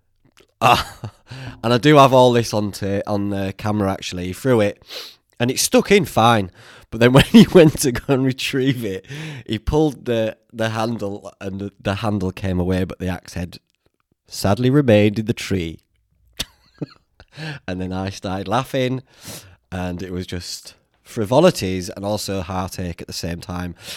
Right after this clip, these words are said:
But I'm just, I'm, like, walking around in bare feet, effing and blinding. Like, it's not, it wasn't good footage to share. And then I was, and then <laughs> Matt got it,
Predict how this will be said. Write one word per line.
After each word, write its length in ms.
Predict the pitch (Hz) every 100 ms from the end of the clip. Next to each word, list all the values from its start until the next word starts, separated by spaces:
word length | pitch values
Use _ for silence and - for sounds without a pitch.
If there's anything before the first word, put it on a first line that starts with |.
| - - _ _ -
But 240 | 139 143
I'm 180 | 160 190
just, 180 | 185 -
I'm, 160 | 165 175
like, 140 | 151
walking 320 | 160 156 147
around 180 | 139 135
in 100 | 117
bare 280 | - 120 117
feet, 520 | - 123 117 117 -
effing 460 | 143 160 - 147 120
and 140 | 107
blinding. 760 | 104 113 117 120 117 117 117 117
Like, 340 | 101 110 104 _ _ -
it's 180 | 107 143
not, 300 | 143 123 - _ _
it 140 | 113
wasn't 400 | 131 151 143 101
good 200 | 104 113
footage 640 | - 117 107 104 90 90 -
to 220 | - 92
share. 540 | - - 98 87 82 - _ _ _ _ _ _ _ _ _ _ _ _ - - - 123
And 160 | 120 127
then 100 | 143
I 60 | 135
was, 140 | 120
and 180 | 120 131
then 220 | 143 120 -
<laughs> 120 | -
Matt 420 | 170 185 - 143
got 240 | 139 143 120
it, 260 | 113 -